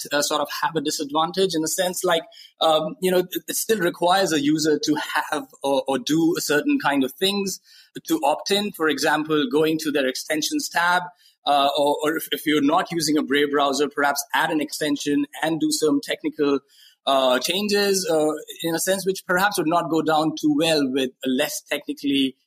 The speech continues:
inclined user per se. Um,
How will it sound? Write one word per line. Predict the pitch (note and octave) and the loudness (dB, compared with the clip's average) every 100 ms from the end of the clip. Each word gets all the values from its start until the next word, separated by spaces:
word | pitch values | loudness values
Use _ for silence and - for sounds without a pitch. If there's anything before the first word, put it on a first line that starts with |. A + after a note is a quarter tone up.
| _ | _
inclined | C3+ C3+ D3 C#3+ C3+ | -2 0 2 2 2
user | C3 D3 D#3 C3+ | 4 2 2 0
per | A2+ A#2+ | 0 -4
se. | - B2 A2+ - - - - - | -2 -2 -2 -6 -16 -18 -16 -4
Um, | D#3 D3+ D3+ - | 0 0 -2 -10